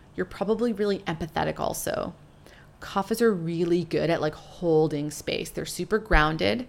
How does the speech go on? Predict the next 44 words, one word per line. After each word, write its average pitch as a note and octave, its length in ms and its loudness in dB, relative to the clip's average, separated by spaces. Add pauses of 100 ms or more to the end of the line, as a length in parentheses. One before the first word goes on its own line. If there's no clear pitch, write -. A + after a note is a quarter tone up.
right? E3+ 300 -2 (260)
They F3 80 2
have D3+ 160 2
lots D#3+ 220 2
of E3 100 -4
the E3 100 -4 (100)
earth D#3+ 480 -4 (300)
and D#3+ 100 -2
the D#3 60 0
water C#3+ 380 0
element D3+ 400 -4
in D#3 80 -4
them. D3 100 -4
So - 140 -12
they're - 100 -10
super G#3 360 -4
grounded. E3 800 2 (260)
They're E3 100 -8
super G3+ 320 -4
sensitive, E3 460 0
and E3 140 2
they're E3 120 0
supportive. - 960 -6 (500)
They're E3+ 120 -4
supportive F3+ 720 -2
to E3+ 220 -2
themselves A3 760 0 (280)
and F3 140 0
to F#3+ 80 -2
those D#3 460 2 (100)
around D3 380 -2
them. C#3+ 280 -4 (840)
And F3+ 200 2
when G3 200 0
Kapha's A3 440 -4
in G#3+ 100 2
balance, D#3 340 2
Kapha F#3+ 460 2
are A3 80 2
those G#3+ 200 2
people E3+ 280 -4
who E3 140 -2
are D#3 100 2
steadfast - 1040 -4